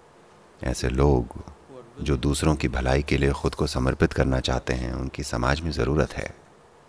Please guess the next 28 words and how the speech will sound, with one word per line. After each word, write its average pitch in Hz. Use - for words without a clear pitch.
किसी 127
भी 110
समय, 58
किसी -
भी 107
समाज 151
में 58
दूसरों 85
की 82
भलाई 69
सोचने 73
वाला 73
अगर 73
कोई 71
भी 85
नहीं 76
है, 58
तो -
वह 69
समाज 69
निश्चित 64
ही 127
बर्बादी 127
की 131
तरफ 123
बढ़ 123
रहा 110
है, -